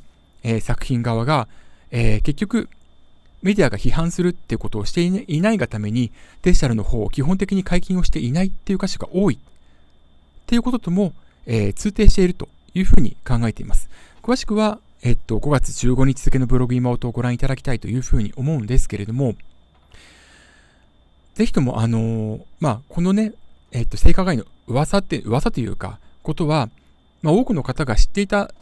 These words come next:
であろうってことを考えると、やっぱり声を出すことっていうのは絶対必要だっていうふうに思いますので、まあ、自分はその姿勢でそれを形にしてやっているんですけれども、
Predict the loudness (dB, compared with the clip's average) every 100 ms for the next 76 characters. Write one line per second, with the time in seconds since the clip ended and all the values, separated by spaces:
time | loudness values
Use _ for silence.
0 | _ -10 -4 0 0 -2 -6 -10 -10 -8
1 | -8 -4 -4 -4 -6 -6 -4 -4 -6 _
2 | _ _ _ _ _ _ _ _ _ _
3 | _ _ _ _ _ _ _ _ _ _
4 | _ _ _ _ -10 2 6 6 6 2
5 | 2 0 0 0 -4 -4 -8 -4 -6 -2
6 | -2 -2 -2 0 0 -2 -4 -20 -18 -2
7 | 0 4 4 4 -4 -4 -2 -4 -6 -8
8 | -6 -8 -10 _ -10 -6 0 2 0 -2
9 | -4 -4 -4 -4 -4 -6 -10 -20 _ -4
10 | -2 0 2 0 0 -6 0 0 0 -4
11 | -4 -4 -4 -4 -4 -6 -6